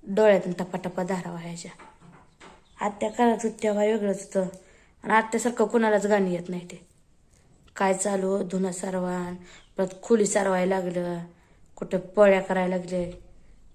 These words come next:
की लगेच आत्या ध्यान होतं की आत्याने करत होते. आम्हाला चोड्या पाटल्या घातल्या त्या बघा,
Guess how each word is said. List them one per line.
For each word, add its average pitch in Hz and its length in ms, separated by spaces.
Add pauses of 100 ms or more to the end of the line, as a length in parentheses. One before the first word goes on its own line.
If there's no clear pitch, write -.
(240)
की 202 100
लगेच 202 320
आत्या 202 340
ध्यान 175 220
होतं 175 240
की 196 160
आत्याने 180 400
करत 185 240
होते. - 200 (380)
आम्हाला 190 380
चोड्या 196 260
पाटल्या 196 340
घातल्या 185 340
त्या 180 100
बघा, 170 240